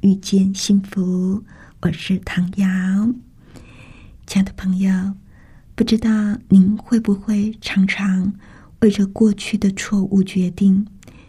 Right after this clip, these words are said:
错误判断而懊恼，想着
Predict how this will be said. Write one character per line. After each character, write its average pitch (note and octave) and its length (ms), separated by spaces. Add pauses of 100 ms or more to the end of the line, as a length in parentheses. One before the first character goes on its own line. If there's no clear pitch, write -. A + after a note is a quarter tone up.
(140)
错 - 160
误 F#3+ 140
判 G3 300
断 G3 340 (100)
而 - 120
懊 G3 260
恼， F#3+ 320 (960)
想 F3+ 260
着 F#3+ 380